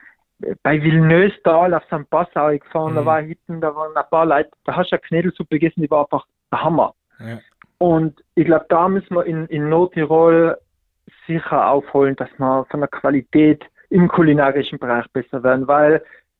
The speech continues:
Speaker 1: die Leute, die was in Tirol Urlaub machen, ähm, die wissen,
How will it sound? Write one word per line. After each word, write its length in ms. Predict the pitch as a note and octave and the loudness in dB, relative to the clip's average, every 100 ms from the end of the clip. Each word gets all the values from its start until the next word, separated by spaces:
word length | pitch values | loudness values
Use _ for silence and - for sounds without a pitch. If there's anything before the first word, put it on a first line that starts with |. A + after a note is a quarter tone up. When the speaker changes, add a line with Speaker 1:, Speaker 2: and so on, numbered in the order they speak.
| _ | _
Speaker 1:
die 80 | E3+ | 2
Leute, 360 | E3+ F3 G3+ | 2 2 0
die 100 | G3+ | -2
was 100 | F#3 | -6
in 140 | F#3+ F#3 | -6 -6
Tirol 320 | F3+ F3 F3+ | -2 0 0
Urlaub 360 | F3+ F3 D3 C3+ | 0 0 0 -2
machen, 400 | B2 - A#2+ A#2 _ _ _ _ _ - | -8 -8 -20 -20 _ _ _ _ _ -6
ähm, 540 | D3+ D#3 D#3 D#3 E3 _ _ | -2 0 0 -4 -12 _ _
die 160 | F3+ D#3+ | -10 -2
wissen, 540 | G3 G#3+ - G3+ G3 | -2 -2 -2 2 2